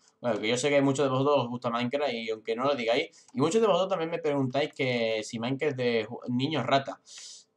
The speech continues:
Pf, yo la verdad que no lo veo de niños rata, es un pedazo de juego el cual te aumenta la creatividad un montonazo y eso la verdad que está muy, muy chulo, tío.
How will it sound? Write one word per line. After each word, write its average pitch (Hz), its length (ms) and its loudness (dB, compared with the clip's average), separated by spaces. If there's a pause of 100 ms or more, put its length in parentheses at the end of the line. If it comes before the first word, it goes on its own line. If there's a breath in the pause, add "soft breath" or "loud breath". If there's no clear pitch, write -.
Pf, 131 200 -10
yo 143 160 2
la 220 80 6
verdad 165 200 4
que 208 60 -2
no 190 80 0
lo 156 80 4
veo 127 120 2
de 123 80 2
niños 113 260 -2
rata, 143 220 0
es 123 60 0
un 135 100 -2
pedazo 139 300 2
de 127 100 0
juego 131 240 0
el 131 100 -4
cual 131 460 2
te 117 100 0
aumenta 123 360 2
la 143 100 4
creatividad 123 560 0
un 127 100 2
montonazo 117 540 0
y 135 80 -2
eso 120 180 -2
la 127 80 0
verdad 120 160 0
que 127 80 -2
está 127 280 -4
muy, 127 380 0
muy 117 260 0
chulo, 127 280 -2
tío. - 220 -6